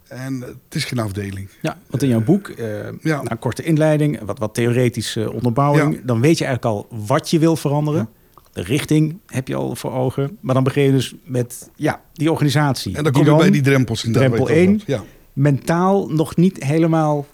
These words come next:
Speaker 2: klaar is voor die,
Speaker 1: Ja.
Speaker 2: voor die slag.
Speaker 1: Ehm, eigenlijk is het mentale model, denk ik, ehm, de meest belangrijkste barrière om die,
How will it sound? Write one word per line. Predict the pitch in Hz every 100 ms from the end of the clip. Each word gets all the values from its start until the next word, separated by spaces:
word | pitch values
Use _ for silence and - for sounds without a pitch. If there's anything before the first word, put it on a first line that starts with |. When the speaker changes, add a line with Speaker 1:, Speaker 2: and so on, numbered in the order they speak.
| _ -
Speaker 2:
klaar | 147 135 117 110
is | 110 -
voor | - 113
die, | 113
Speaker 1:
Ja. |
Speaker 2:
voor | 107
die | 117
slag. | 110 123 107 - - - - - - _
Speaker 1:
Ehm, | 135 135 131 131 131 131 - - _ _ _
eigenlijk | - 220 285 208
is | 185
het | 165
mentale | 160 143 220 220
model, | 180 165 180 208 156
denk | 151 175 170
ik, | 226 254 185 -
ehm, | 180 165 143 135 120 113 - - _ _ _ _ _ _
de | 147 147
meest | 160 185 220 160
belangrijkste | 170 208 208 180 147 - 170 156
barrière | 147 151 160 180 175
om | 165 151
die, | 139 160 151